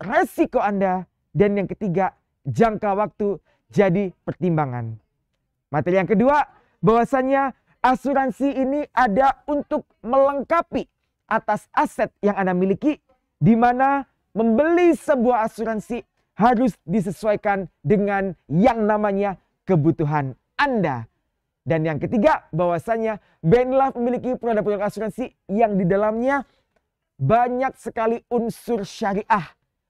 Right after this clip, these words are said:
mulai dari cara kerjanya, pengelolaan asetnya,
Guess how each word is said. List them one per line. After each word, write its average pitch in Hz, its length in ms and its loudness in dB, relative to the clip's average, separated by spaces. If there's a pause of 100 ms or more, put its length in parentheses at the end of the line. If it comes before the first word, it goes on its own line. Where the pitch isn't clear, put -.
mulai 185 320 2
dari 175 240 0
cara 240 320 -2
kerjanya, 240 720 0 (400)
pengelolaan 214 560 0
asetnya, 220 800 -2